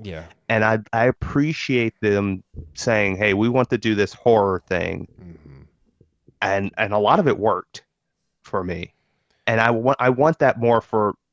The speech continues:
Speaker 2: you know, 'cause I, I'm, I have a lot of trepidation as where the M C U is going.
Speaker 1: Mm-hmm.
Speaker 2: And we've seen it f-, for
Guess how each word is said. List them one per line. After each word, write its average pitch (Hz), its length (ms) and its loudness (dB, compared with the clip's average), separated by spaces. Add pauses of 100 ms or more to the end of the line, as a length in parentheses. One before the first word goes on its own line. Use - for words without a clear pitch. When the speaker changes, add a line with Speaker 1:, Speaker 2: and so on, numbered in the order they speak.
(300)
Speaker 2:
you 120 80 0
know, 113 60 2
'cause 131 180 -2
I, 139 140 2 (260)
I'm, 107 340 -4 (1040)
I 107 40 -8
have 113 160 0
a 104 60 0
lot 113 240 2
of 120 60 -12
trepidation 104 640 -2
as 92 240 -4
where 95 220 -2
the - 180 -10
M 98 140 -4
C 104 180 -8
U 95 120 -2
is 90 140 -4
going. 82 440 -6 (240)
Speaker 1:
Mm-hmm. 101 460 -18
Speaker 2:
And 95 280 -4
we've 98 200 -6
seen 107 320 0
it 110 120 2
f-, - 300 -20 (680)
for 101 220 -12